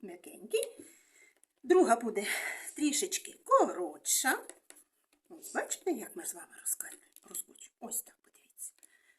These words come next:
Якщо вона трошечки ще за-, дуже маленька, то зробимо її довшу.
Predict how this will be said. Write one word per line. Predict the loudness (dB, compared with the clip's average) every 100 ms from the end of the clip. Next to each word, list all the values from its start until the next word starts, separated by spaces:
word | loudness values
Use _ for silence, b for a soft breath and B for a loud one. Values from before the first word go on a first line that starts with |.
| b
Якщо | -12 -6 -6
вона | -6 -6 -6
трошечки | -6 -6 -6 -4 -4
ще | -4 -6 B B B B -18 -20 _ _ _ _ _
за-, | -4 -2
дуже | 0 0 0
маленька, | 0 2 2 2 -8
то | -4 -4 -4 -10 -8
зробимо | -4 -2 0 -2
її | -4 -6 -8 -8 _ _ _ _ _
довшу. | -20 -16 -16 -16